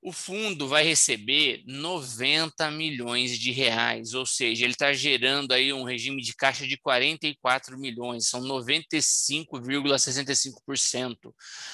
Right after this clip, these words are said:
em relação ao valor investido, equivale a dois e trinta e nove por cota. Aqui você pode ver, tá? Ah, a transação vai ser paga aí de três maneiras. Ele tem uma parcela sinal que foi paga na data,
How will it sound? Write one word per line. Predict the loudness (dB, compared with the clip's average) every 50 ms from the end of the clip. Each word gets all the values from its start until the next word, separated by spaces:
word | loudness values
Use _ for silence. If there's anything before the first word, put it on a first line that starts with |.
| -16 -10 _
em | 2 4 6
relação | 6 8 6 6 6 4 2 4 2
ao | 4
valor | 4 4 4 4 4 2
investido, | 0 0 0 2 2 2 2 2 2 2 2 2 0 -8 -14 _ -20 -20 -20 -20 -4
equivale | -4 -4 -2 0 -2 2 4 4 6 6
a | 4
dois | 2 0 0 2 2 2 0
e | -2
trinta | -4 -4 -4 -4 -2 -2 0
e |
nove | 0 0 0 0 -2 -8
por | -10 -12 -12 -12 -8
cota. | -2 2 4 4 4 2 -2 -10 -12 -10 -14 -14 -12 -12 0
Aqui | 0 0 2 2
você | 2 2 4 2 2
pode | 2 4 4 4 4 4 0 0
ver, | 0 0 2 4 4 4 2 -2 -8 _ _ _
tá? | 0 0 2 0 0 -4 -16 -20 -20 -20 _ 0
Ah, | 4 4 6 6 6 6 4 4 2 2 2
a | 2 2
transação | 2 -4 -4 -2 -2 -2 -2 -2 -2 -2
vai | -2 0
ser | 0 -2 -2
paga | -2 0 2 2 2 2 0 0
aí | 0 0 0 0 -2 -2 -6 _ _ _ _ _ _
de | -14 -14 -8
três | 0 4 4 4 4 2 0
maneiras. | -2 -2 -2 0 0 0 0 0
Ele | -2 -4 -6
tem | -6 -6
uma | -6 -6 -4
parcela | -2 -2 0 0 0 0 0 0
sinal | 0 0 -2 -2 -4 -2 0 0 0 0 -4
que | -10
foi | -8 -8 -8
paga | 0 _ 2 4 4 2
na | 0 -2 -4
data, | -2 -2 -2 0 0 -2 -2 -4 -10 -16